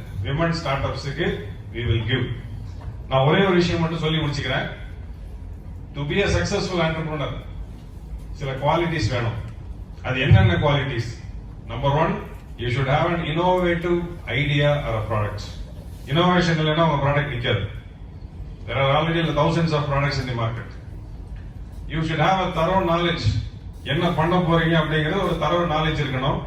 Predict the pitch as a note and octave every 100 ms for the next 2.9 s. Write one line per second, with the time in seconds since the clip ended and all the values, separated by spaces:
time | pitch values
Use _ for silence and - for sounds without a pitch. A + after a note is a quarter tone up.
0 | - - - - - D3+ F#3 F#3 E3+ G3+
1 | G3+ F3 G3 G#3 G3+ F#3 F3 F3 E3+ E3+
2 | E3 F#3 F#3 E3 G#3 F#3+ E3+ C3 G#2